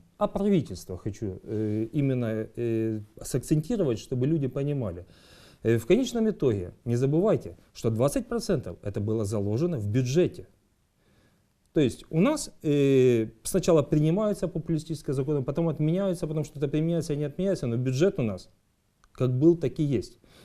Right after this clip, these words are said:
И если в общей сложности взять, то, э, к сожалению, э, он находится достаточно в плач-, в плачевном ситу-, в плачевной ситуации. Именно почему? Э, мы надеемся только сегодня, принимая непопулистические законы,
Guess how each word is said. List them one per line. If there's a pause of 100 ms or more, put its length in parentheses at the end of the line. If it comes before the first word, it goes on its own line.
(120)
И
если (220)
в
общей
сложности
взять,
то,
э,
к
сожалению,
э,
он
находится
достаточно
в
плач-,
в
плачевном
ситу-,
в
плачевной
ситуации. (500)
Именно
почему? (300)
Э,
мы
надеемся
только
сегодня,
принимая
непопулистические
законы,